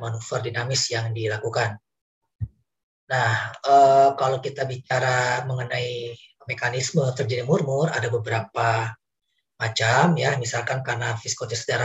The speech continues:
yang berkurang pada anemia, itu juga bisa menyebabkan murmur. Kemudian ada penyempitan diameter pembuluh darah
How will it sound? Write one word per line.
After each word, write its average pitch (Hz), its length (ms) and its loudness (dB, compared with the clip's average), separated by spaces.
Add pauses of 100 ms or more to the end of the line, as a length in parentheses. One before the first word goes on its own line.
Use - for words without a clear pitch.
yang 123 80 -2
berkurang 113 480 -6
pada 113 240 -6
anemia, 117 560 -2
itu - 160 -20
juga 117 160 -2
bisa 113 160 -4
menyebabkan 110 480 -8
murmur. 139 480 -2 (640)
Kemudian 131 400 2
ada 123 400 4
penyempitan 131 560 -4
diameter 120 480 -6
pembuluh 120 240 -10
darah 120 400 2